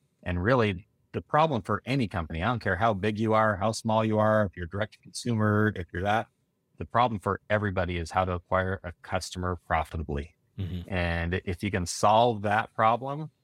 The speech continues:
Speaker 1: then you have a business. Doesn't matter what you're selling. It actually doesn't even matter how good your brand is. I know, I know this theme is brand,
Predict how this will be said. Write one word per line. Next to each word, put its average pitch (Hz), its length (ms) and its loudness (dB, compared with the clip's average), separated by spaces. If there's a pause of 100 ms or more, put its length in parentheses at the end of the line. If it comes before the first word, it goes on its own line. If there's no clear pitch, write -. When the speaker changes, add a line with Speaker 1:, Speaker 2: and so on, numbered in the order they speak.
(180)
Speaker 1:
then 98 180 -4
you 120 100 4
have 110 120 2
a 92 60 -4
business. 90 440 -6 (100)
Doesn't 127 180 0
matter 127 180 4
what 139 160 2
you're 147 100 -4
selling. 143 460 -2 (300)
It - 60 0
actually 147 360 0
doesn't 120 300 -4
even 104 200 -2
matter 101 380 -2 (180)
how 110 220 0
good 107 300 -4
your 101 120 -2
brand 98 400 -2
is. 147 340 -6 (100)
I - 80 -6
know, 104 320 2
I 98 80 -2
know 104 100 0
this 104 220 -2
theme 110 260 0
is 90 140 -4
brand, 110 520 2